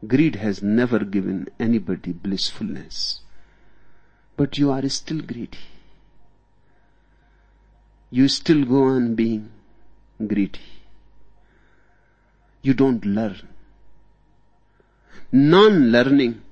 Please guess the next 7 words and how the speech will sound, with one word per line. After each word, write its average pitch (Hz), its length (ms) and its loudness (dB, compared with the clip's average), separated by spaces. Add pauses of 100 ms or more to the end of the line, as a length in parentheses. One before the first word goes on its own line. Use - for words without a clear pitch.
(1200)
creates 139 720 2
neurosis, 98 1080 -4
is 147 280 4
neurosis. 98 800 0 (580)
Learning 156 600 6
means 147 360 2
assimilation. 110 800 -4